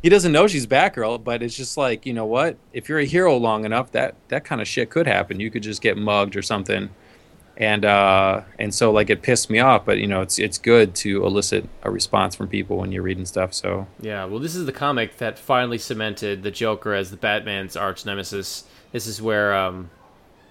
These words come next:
Speaker 2: where, where they finally, like, were talking in an interrogation room, I think, and Batman,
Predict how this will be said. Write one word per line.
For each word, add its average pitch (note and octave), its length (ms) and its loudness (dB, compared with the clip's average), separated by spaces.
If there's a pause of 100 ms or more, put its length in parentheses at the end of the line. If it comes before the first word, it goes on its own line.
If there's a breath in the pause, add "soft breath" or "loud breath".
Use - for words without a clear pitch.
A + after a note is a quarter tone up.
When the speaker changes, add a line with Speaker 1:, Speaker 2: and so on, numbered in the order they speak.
(200)
Speaker 2:
where, G#2+ 380 2
where A#2 260 0
they A2+ 140 0
finally, B2 480 2
like, G#2+ 200 2
were G#2+ 100 -4
talking C#3+ 520 -2
in A#2+ 100 -4
an G#2+ 60 -6
interrogation A2+ 720 -4
room, A2 240 -4
I G#2+ 60 -4
think, G#2+ 300 -4
and F#2+ 160 -6
Batman, G#2+ 480 -2